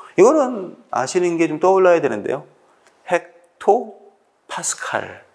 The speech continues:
같은 것도 있고요. 헥타 아르가 있습니다. 헥타 아르.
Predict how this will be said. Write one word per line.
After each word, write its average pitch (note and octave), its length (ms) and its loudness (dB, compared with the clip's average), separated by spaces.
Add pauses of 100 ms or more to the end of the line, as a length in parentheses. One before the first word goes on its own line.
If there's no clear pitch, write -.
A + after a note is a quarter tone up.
같은 A2+ 260 -6
것도 C3 220 -2
있고요. B2 340 -2 (300)
헥타 F#3+ 600 -6 (840)
아르가 G2 560 -4
있습니다. - 340 -12
헥타 C#3 320 0
아르. E2+ 200 -4